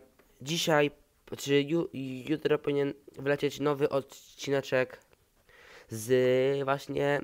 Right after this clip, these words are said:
nie, nie powiem wam z czego, bądźcie na, na moim kanale, czy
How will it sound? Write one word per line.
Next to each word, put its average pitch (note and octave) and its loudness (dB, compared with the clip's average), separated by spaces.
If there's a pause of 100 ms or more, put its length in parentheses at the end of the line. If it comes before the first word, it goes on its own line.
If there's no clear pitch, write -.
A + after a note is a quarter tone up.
nie, D#3 0 (120)
nie F3+ -4
powiem F3 6
wam D3+ 4
z C#3 0 (340)
czego, D#3+ 4 (540)
bądźcie D3+ 2
na, C#3 -2
na C3+ -2
moim C3+ 0 (200)
kanale, C3+ 2 (120)
czy C3+ 4